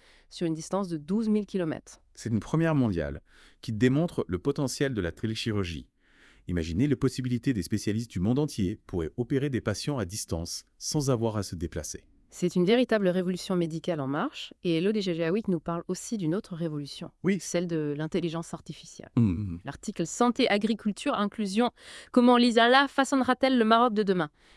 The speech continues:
Speaker 1: Explore les multiples applications de l'I A dans différents secteurs.
Speaker 2: L'I A est un sujet fascinant qui suscite beaucoup d'espoir,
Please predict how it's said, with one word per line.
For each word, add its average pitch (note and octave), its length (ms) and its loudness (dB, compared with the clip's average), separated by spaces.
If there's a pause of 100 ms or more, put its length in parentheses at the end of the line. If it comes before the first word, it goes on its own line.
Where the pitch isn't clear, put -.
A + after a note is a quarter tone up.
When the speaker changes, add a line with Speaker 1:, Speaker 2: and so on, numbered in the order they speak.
(180)
Speaker 1:
Explore C4 420 4
les A3 140 6
multiples B3+ 500 4
applications A3 480 -4
de F#3+ 100 2
l'I F#3+ 200 2
A A3+ 80 4
dans G3+ 120 0
différents G3 360 0
secteurs. - 500 -10 (380)
Speaker 2:
L'I G2+ 240 6
A D3+ 160 8
est A#2+ 120 2
un G#2 80 4
sujet A2+ 380 4
fascinant C3+ 460 0
qui - 140 -4
suscite A2 340 -4
beaucoup G2 360 2
d'espoir, A#2+ 640 0